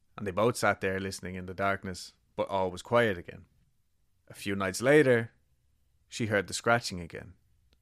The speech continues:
Louder this time. Loud enough to actually wake Ron up.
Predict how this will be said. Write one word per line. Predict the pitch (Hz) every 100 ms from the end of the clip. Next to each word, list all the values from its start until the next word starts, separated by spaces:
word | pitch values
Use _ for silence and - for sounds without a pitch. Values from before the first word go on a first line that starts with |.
| _ _ _
Louder | 101 104 120 104
this | 87 87 -
time. | 85 - 90 _ _ _ _ _ _ _ _ _
Loud | 104 117 127
enough | 117 110 -
to | -
actually | 95 - 92
wake | 87 110 113
Ron | 98 90 107
up. | 117